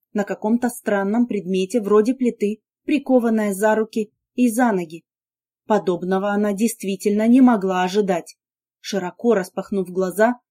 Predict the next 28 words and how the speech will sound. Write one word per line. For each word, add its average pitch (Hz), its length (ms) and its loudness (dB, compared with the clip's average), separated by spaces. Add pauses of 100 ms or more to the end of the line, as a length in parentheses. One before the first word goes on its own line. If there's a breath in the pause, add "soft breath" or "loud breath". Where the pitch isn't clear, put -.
(120)
Ламия 240 460 2
постаралась 254 680 -2
оглянуться 226 580 2
по 202 140 -4
сторонам, 190 640 -2 (160)
чтобы 262 320 0
хотя 247 300 0
бы 240 140 0
как-то 226 460 -4 (260)
определить 220 680 -4
то 254 160 2
место, 247 540 0 (120)
где 240 380 0
именно 208 640 2
она 208 240 0
оказалась 202 720 -2 (200)
и 262 100 4
что 277 220 0
вообще 233 460 0
происходит 220 720 0
вокруг. 226 480 -2 (720)
Услышав 285 560 -2
рядом 254 360 2
какой-то 262 400 -2
странный, 214 680 -2 (140)
словно 208 500 0
издевательский 214 800 -2
смех, 240 420 -2